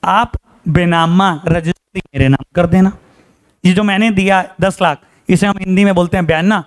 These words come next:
और जो लोग ज्यादा अंग्रेजी समझते हैं उसे बोलते हैं down payment। एक contract value दे दी मैंने और एक contract sign हो गया। अच्छा, एक बात सुनो,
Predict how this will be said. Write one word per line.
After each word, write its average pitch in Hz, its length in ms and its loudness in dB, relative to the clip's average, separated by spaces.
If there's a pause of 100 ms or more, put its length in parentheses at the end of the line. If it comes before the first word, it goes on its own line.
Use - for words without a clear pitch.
(400)
और 180 100 0
जो 180 160 0
लोग 185 180 0
ज्यादा 170 260 0
अंग्रेजी 196 380 -2
समझते 202 320 2
हैं 202 60 0
उसे - 160 -12
बोलते 165 160 -4
हैं 180 80 2
down 151 160 2
payment। 156 520 -4 (1900)
एक 202 120 2
contract - 580 -10
value 196 260 2
दे 170 120 -2
दी 180 120 0
मैंने 190 160 0
और 202 100 0
एक 202 100 -4
contract 202 360 -2
sign 185 200 -2
हो 160 60 0
गया। 156 120 2
अच्छा, 214 160 -2
एक 208 100 -8
बात 196 200 0
सुनो, 190 340 -2